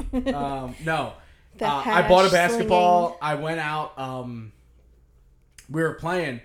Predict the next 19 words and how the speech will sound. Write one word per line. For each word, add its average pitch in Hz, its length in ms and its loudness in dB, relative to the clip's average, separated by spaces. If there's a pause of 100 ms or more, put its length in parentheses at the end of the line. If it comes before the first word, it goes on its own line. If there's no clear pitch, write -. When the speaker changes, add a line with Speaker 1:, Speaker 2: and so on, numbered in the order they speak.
(340)
Speaker 2:
and 170 140 0
I, 170 160 0
as 170 180 2
a 160 60 -8
kid, 254 360 2
like, 156 260 -6
I 135 80 -6
remember 147 220 -10
I 123 80 -8
could 120 140 -20
shoot - 320 -18
threes, 170 600 -4
I 127 100 -10
could 123 160 -14
do 107 140 -18
layups, 127 420 -6
I 120 60 -12
could, 123 180 -14
like, 151 180 -10